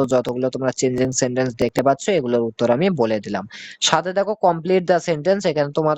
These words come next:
অর্ধেক একটা বাক্য দেয়া থাকবে, বাকি অর্ধেকটা লিখে তোমাকে কমপ্লিট করতে হবে, পাঁচটাতে পাঁচ মার্ক পেয়ে যাবে। So আমি পাঁচটার উত্তর দেখাচ্ছি। দেখো, "Hardly had, আহ, he heard the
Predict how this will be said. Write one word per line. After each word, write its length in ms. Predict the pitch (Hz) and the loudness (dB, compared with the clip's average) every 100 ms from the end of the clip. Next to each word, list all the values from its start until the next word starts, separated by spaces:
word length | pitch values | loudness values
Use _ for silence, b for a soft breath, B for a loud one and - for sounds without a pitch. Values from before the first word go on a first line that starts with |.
| - | 2
অর্ধেক 420 | 143 143 135 160 | 2 2 0 -2
একটা 220 | 160 - 143 | -2 0 0
বাক্য 220 | 131 - | 0 -2
দেয়া 180 | 135 139 | -2 -2
থাকবে, 280 | 139 151 175 | -2 -2 -2
বাকি 280 | 165 131 131 | 0 -2 -2
অর্ধেকটা 400 | 131 123 139 - 139 | -4 -2 -4 0 0
লিখে 240 | 127 160 | 2 -2
তোমাকে 300 | 160 135 120 | 0 -4 -4
কমপ্লিট 400 | 127 123 117 123 | 0 0 2 -2
করতে 240 | - 123 - | 2 0 2
হবে, 160 | 131 165 | 0 0
পাঁচটাতে 520 | - 117 - 131 - | 0 -4 0 -4 -2
পাঁচ 200 | - 120 - | -2 -2 -2
মার্ক 160 | 117 - | -6 -2
পেয়ে 140 | 110 | -2
যাবে। 200 | 104 104 | 0 -4
So 120 | 104 131 | 0 0
আমি 180 | 131 131 131 | 0 -4 -4
পাঁচটার 320 | - 127 - 127 | -4 -4 0 0
উত্তর 240 | 123 - | 0 0
দেখাচ্ছি। 420 | 120 123 135 - 202 220 | 2 2 0 2 2 2
দেখো, 260 | 123 107 98 B B B - | 0 -2 -12 B B B -2
"Hardly 440 | 147 170 214 208 | -2 -2 2 2
had, 340 | 180 160 151 156 | 2 0 0 -2
আহ, 680 | _ - - - 135 135 131 | _ -20 -20 0 4 4 2
he 240 | 131 165 156 156 | -2 0 2 4
heard 380 | 139 139 165 180 160 | 2 2 2 2 -2
the 180 | 147 143 | 0 2